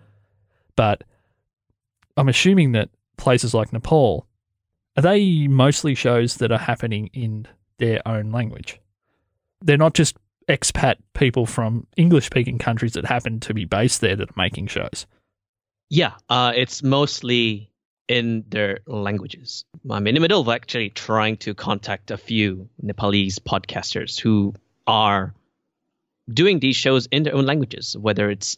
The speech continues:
Speaker 2: for something very culturally specific, whatever the issue may be. And not only in Nepal, it could be in India as well, because there's a huge market there. How many different languages and so many different podcast networks.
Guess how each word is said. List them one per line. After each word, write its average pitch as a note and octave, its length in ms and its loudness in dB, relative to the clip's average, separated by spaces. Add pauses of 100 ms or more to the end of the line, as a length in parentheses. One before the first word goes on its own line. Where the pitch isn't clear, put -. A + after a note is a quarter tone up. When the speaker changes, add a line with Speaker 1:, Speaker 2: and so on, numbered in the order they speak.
(120)
Speaker 2:
for A2+ 140 4
something G#2+ 340 0
very G#2+ 320 4
culturally G2+ 440 -4
specific, - 640 -6
whatever G2 300 -6
the - 120 -8
issue A#2 220 2
may G2 160 0
be. C3+ 340 2 (840)
And A2 140 4
not A2 120 2
only A2+ 180 2
in G#2+ 60 2
Nepal, A#2+ 360 0
it G#2+ 80 0
could G#2 140 -6
be G2+ 100 -2
in G2+ 120 -2
India G#2 400 0
as G2+ 180 -4
well, A2+ 200 2
because G2 380 -8
there's G2 240 -8
a G2 40 -10
huge A2 420 2
market G2+ 420 0
there. A2 260 2
How A2+ 220 0
many C3+ 180 2
different A2 260 -6
languages G#2 500 -4
and G2+ 160 -6
so - 140 -2
many G#2 140 0
different G2 260 -6
podcast - 380 -6
networks. G#2 420 -4